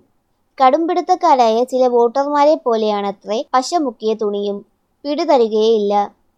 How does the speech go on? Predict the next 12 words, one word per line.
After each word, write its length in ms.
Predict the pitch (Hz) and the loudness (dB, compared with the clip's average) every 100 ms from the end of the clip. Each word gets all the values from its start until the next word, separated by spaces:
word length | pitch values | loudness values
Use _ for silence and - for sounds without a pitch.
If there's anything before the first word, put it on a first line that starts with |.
| _ _ _ _ - | _ _ _ _ 0
അലക്കിയെടുത്ത 680 | 247 285 - 381 262 247 | 2 2 2 2 4 4
തുണി 280 | 269 247 220 247 | 0 0 -2 -4
ചവ്വരി 440 | 285 240 254 285 | 0 2 4 2
പശയിൽ 480 | 330 247 233 226 247 | 0 -4 -2 -2 -2
മുക്കി 320 | 240 233 - 285 | -2 -6 -6 -4
ഉണക്കിയെടുക്കണം. 840 | 226 214 233 240 208 202 196 202 233 _ _ _ _ _ _ _ 302 | -2 -4 -2 -2 -2 -4 -6 -8 -12 _ _ _ _ _ _ _ -4
തുണി 180 | 302 339 | -2 4
വലിച്ചു 400 | 285 254 277 339 | 4 4 0 -4
നിവർത്തി 460 | 302 220 214 233 254 | -2 -2 -4 -4 0
വെള്ളം 420 | 247 240 269 320 | 0 2 0 -2
തൂവി 300 | 302 220 214 | -2 -2 -2
സൗമ്യമാക്കണം. 880 | 247 240 220 226 262 254 202 202 202 | -2 0 0 0 -4 -4 -6 -8 -10